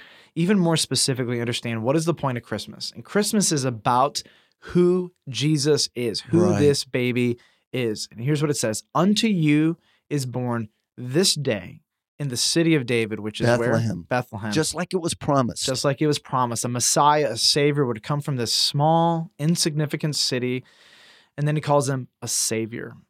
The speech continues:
Speaker 1: And they were gonna need to be saved from their sin. They thought they needed to be saved from governments or from war or from sickness. And what ultimately they needed to be saved from
Speaker 2: Is their
Speaker 1: was from
Speaker 2: own
Speaker 1: their own
Speaker 2: sin.
Speaker 1: sin. And then I love this. He calls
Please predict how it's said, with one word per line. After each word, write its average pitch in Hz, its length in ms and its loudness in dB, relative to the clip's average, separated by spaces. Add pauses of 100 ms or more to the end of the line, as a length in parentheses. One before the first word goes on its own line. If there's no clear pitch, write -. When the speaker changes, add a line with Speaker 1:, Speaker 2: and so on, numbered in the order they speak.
Speaker 1:
And 120 360 -6
they 135 120 2
were 147 140 2
gonna 139 180 0
need 127 200 -4
to 120 60 -6
be 117 120 -2
saved 135 480 0
from 131 180 -6
their 120 140 -2
sin. 117 320 -4
They 196 160 6
thought 196 320 4
they 180 80 0
needed 165 180 0
to 151 60 0
be 139 80 0
saved 139 260 0
from 131 160 -4
governments 175 540 2
or 123 60 -4
from 123 220 -4
war 180 440 6
or 127 60 0
from 113 180 -8
sickness. 185 580 0
And 139 140 -2
what 127 200 -4
ultimately 180 380 4
they 135 160 0
needed 135 220 -2
to 120 60 -4
be 113 60 -6
saved 120 320 -2
from 117 280 -4 (200)
Speaker 2:
Is 110 120 -8
their 110 80 0
Speaker 1:
was 110 60 2
from 127 100 4
Speaker 2:
own 139 80 2
Speaker 1:
their 123 100 0
own 131 60 -2
Speaker 2:
sin. 110 320 -2
Speaker 1:
sin. 98 220 -6 (520)
And 135 80 -8
then 147 80 0
I 151 40 4
love 135 200 0
this. 104 280 -8
He 117 100 -10
calls 156 960 -2